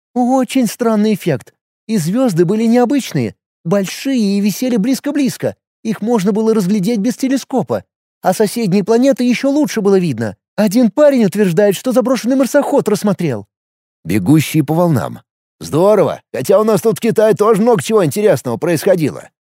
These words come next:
Я на побережье живу, так море сначала забурлило, а потом разгладилось, совсем ровным стало. Такого даже в полный штиль не бывает».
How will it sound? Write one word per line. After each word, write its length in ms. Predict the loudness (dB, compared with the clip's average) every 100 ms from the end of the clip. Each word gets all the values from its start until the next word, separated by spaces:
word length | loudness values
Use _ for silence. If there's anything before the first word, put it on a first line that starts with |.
| _
Я 200 | -4 -2
на 80 | 0
побережье 520 | 2 2 4 4 4
живу, 260 | 4 2 0
так 220 | -2 -2
море 300 | 2 2 2
сначала 440 | 0 0 2 2
забурлило, 640 | 2 2 2 2 0 0 -6 _ _
а 140 | -2
потом 460 | 0 2 4 2 0
разгладилось, 840 | -2 0 2 4 4 2 0 -2 -8
совсем 460 | -4 -2 0 2 2
ровным 280 | 2 2 0
стало. 380 | 2 2 0 -4 -6
Такого 340 | 0 2 4
даже 320 | 4 2 2
в 100 | 0
полный 340 | 2 2 2 0
штиль 320 | -2 -2 0
не 80 | 2
бывает». 520 | 2 2 0 -6